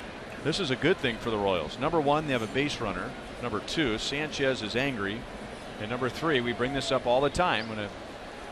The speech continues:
pitcher has several perfect innings and hasn't pitched out of the stretch yet, this could be an adjustment for two or three hitters.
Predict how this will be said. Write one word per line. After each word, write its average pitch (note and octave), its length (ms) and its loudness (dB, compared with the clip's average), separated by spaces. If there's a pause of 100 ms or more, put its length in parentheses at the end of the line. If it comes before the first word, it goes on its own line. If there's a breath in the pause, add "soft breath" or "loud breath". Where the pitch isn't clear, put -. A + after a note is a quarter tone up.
(140)
pitcher C3 380 0 (540)
has A2+ 160 -2
several D#3 420 4
perfect C#3 460 2
innings A#2 500 -2 (340)
and A2 120 -2
hasn't B2+ 380 2
pitched D#3+ 260 2
out D3 140 6
of A#2+ 80 0
the G2+ 60 -4
stretch - 480 2
yet, F#2 220 2 (1700)
this G#2 160 -6
could A#2+ 140 -4
be A#2 100 -2
an A2+ 80 -4
adjustment B2+ 520 0
for F#2 260 -2 (580)
two A#2+ 200 -4
or G#2+ 40 -2
three A2 260 -4
hitters. F2+ 420 -2